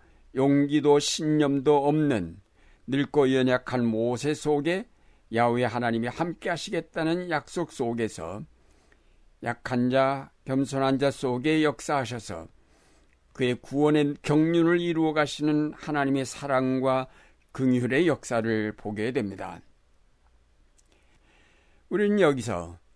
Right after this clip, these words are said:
하나님의 구원 역사는 고난당하며 탄식하는 자의 부르짖음 속에서 시작되며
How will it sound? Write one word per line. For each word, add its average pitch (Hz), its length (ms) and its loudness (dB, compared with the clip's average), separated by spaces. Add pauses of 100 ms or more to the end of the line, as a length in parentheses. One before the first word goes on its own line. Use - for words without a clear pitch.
(180)
하나님의 147 440 2
구원 170 420 2
역사는 175 600 0 (440)
고난당하며 135 1000 0
탄식하는 165 800 -4
자의 120 240 0
부르짖음 160 720 0
속에서 139 520 0
시작되며 101 760 -8